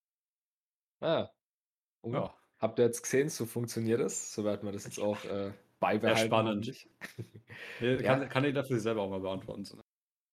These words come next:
Speaker 1: Wir können ja auch mal sagen, wir haben ja gestern in den zweieinhalb Stunden, da kamen dann schon irgendwann sehr extreme Fragen auch auf, ne? Da ging's in ganz komische Richtungen teilweise. Äh, mal sehen, wie weit wir's im Podcast treiben.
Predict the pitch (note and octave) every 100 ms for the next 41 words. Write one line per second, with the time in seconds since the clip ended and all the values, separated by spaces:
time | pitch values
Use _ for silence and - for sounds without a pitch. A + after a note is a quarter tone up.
0 | _ B2+ - _ _ _ - A2 A2 B2
1 | C3 A2 A#2 A2 - G#2 G#2+ G#2+ G2 G#2+
2 | A2 G2+ F2+ - A2 A2 G#2+ F2+ F#2+ F#2+
3 | - G2+ G2 G2+ F2+ - G#2 G#2+ A2 G#2+
4 | - - - _ G#2 G2+ - G#2+ A2+ G2+
5 | - A2 F2+ G#2+ G#2 G2 G2 - A2 -
6 | - - - A2 B2 B2+ - A#2 A2 A#2
7 | A2 A2 A2 A2 A2+ G#2+ G2+ G2+ F#2+ G#2
8 | G2+ G2 G#2 A#2+ - - A2 G#2+ G#2+ G#2+
9 | - G#2+ G#2+ - G#2+ G#2+ G#2+ G#2+ A2 -
10 | - - _ _ A2 F#2+ G2 F#2+ - _
11 | _ _ _ - G#2+ - D3+ E3+ B2+ C3
12 | B2 A2 - B2+ - C3 - - B2 D3